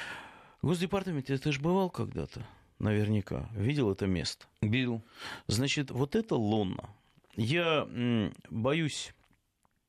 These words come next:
Speaker 1: чтобы не впасть в эмфатическую лексику и избыточный натурализм. А, даже представить себе, какую роль в этой ситуации играют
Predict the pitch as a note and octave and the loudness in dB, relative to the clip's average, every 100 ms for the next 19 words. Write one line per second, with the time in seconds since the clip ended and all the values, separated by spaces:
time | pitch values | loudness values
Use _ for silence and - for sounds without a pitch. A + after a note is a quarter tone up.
0 | - - - A2 A2+ A2+ - C3 - F2+ | -8 -4 -2 0 2 0 0 0 0 -2
1 | G2+ A2+ B2 A#2+ A2+ - - G2+ A2 A#2 | 0 2 0 0 -4 -4 0 2 2 0
2 | - - - E2+ - - - G2+ G#2 G#2+ | -2 -6 -6 -6 -8 -14 -4 0 2 2
3 | A#2+ G#2+ - G2+ G2 - G2 - G2+ A2+ | 0 0 0 0 0 0 -2 0 0 2
4 | G#2+ F2+ - - - - - - - - | 0 -2 -6 -8 -10 -12 -16 -16 -14 -6
5 | F#2+ F#2+ G2 G2 F#2+ C2+ C2+ G2 A2+ - | 0 2 2 2 2 0 0 0 -2 -2
6 | A#2 - C#3 G#2 E2+ - G#2 G2 F#2+ E2+ | -2 0 0 0 -4 -4 -4 0 2 4
7 | E2+ D2 - - - B2 A#2 A2+ F2+ G#2 | 4 2 0 -2 2 2 4 2 2 -2
8 | F#2+ - - G#2+ F#2+ - - E2+ E2+ - | -2 -6 -2 0 0 -2 -2 -2 -4 -8
9 | - - A2 G2 A#2 A2+ G2 - - | -12 -4 -2 0 2 4 2 -2 -14